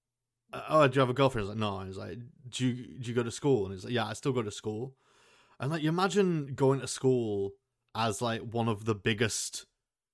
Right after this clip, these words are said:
s-, Twitch streamers, YouTubers in the world at that point, right?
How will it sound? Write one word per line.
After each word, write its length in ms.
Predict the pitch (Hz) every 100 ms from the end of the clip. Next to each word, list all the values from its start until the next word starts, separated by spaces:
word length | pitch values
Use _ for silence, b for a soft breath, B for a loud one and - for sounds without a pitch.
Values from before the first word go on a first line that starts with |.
| _ _ _ _ _ _ _ _
s-, 280 | - - -
Twitch 280 | - 131 131
streamers, 400 | - 117 113 101
YouTubers 460 | 110 - 104 107 104
in 100 | 101
the 60 |
world 320 | 90 98 95 92
at 60 |
that 180 | 85 -
point, 260 | 113 95 82
right? 340 | 95 117 113